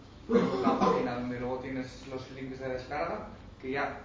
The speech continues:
últimamente no sé cómo funciona eso, porque en realidad yo creo que a la gente le gusta ver el dibujito de que lo está escuchando, ¿no? Parece que es, está como muy asociado a escuchar música, pero es un dibujito pequeño de que estás oyendo música, porque, pues eso, o sea,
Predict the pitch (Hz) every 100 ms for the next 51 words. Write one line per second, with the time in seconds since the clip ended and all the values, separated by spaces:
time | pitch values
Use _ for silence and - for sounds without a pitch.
0 | - 127 147 139 139 139 135 135 127 123
1 | 135 139 131 127 180 147 127 123 123 123
2 | 131 143 147 143 135 131 131 170 165 -
3 | - - - - 110 127 123 - 156 151
4 | - - 113 - - - - - 151 151
5 | 123 127 127 123 120 113 120 123 139 127
6 | 143 143 - 143 127 127 123 139 - 131
7 | 143 123 117 160 180 175 127 131 156 147
8 | - 185 - 143 147 139 135 147 - 165
9 | 160 147 151 139 143 165 175 190 190 -
10 | - - 135 143 143 139 147 147 139 135
11 | 139 170 143 131 139 139 135 131 131 139
12 | - 123 - 127 123 123 - - - -
13 | - - - - - 139 127 131 123 127
14 | 123